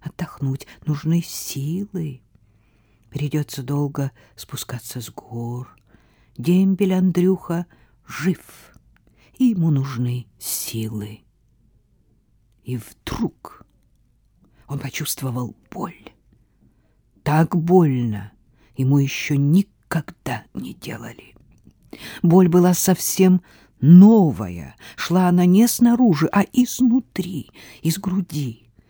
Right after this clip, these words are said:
заполняла все тело и не давала дышать. Он не успел понять, что именно с ним делали и как получается, что делают снаружи, а болит изнутри. Он не успел понять, потому что боль прекратилась очень быстро.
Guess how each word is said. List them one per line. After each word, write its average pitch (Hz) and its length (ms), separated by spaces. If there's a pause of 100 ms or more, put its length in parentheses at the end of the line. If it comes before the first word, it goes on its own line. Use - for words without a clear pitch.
(300)
заполняла 170 640
все - 460 (360)
тело 127 640 (320)
и 131 100
не 120 140
давала 113 560
дышать. - 680 (180)
Он 220 180
не 269 80
успел 254 460
понять, 220 320
что - 220
именно 202 380
с - 120
ним 202 180
делали 196 400
и 190 200 (340)
как 233 360
получается, 180 680
что - 180
делают 196 420
снаружи, 240 880 (260)
а 208 100
болит 262 440
изнутри. 247 800
Он 254 300 (400)
не 262 160
успел 294 540
понять, 196 360
потому 185 220
что - 160
боль 196 200
прекратилась 202 800
очень 165 580
быстро. - 640